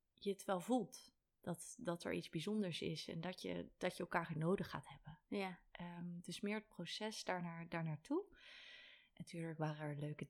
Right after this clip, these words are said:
Speaker 1: dingen die dag, eh, dat we ze konden zien sporten bijvoorbeeld. En, eh, dat we ze bij de zee zagen <laughs>
Speaker 2: Oh, ja.
Speaker 1: rennen. En, eh,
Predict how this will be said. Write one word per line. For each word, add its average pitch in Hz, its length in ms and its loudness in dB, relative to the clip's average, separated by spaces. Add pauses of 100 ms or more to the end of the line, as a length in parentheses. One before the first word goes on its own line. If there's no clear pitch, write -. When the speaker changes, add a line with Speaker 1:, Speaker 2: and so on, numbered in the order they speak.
Speaker 1:
dingen 156 240 2
die 139 120 -4
dag, - 520 0
eh, 151 240 0 (100)
dat 147 180 -4
we 156 100 -4
ze - 120 -10
konden 160 300 2
zien 170 240 6
sporten - 500 0
bijvoorbeeld. 160 760 -4
En, 156 220 0
eh, 156 300 -2
dat 156 200 -2
we 156 100 -4
ze 156 260 -2
bij 151 180 0
de 151 320 0
zee 175 360 4
zagen 160 380 0 (240)
<laughs> - 180 12
Speaker 2:
Oh, 240 240 12
ja. 254 120 12 (120)
Speaker 1:
rennen. 185 380 2
En, 175 200 0
eh, 170 220 2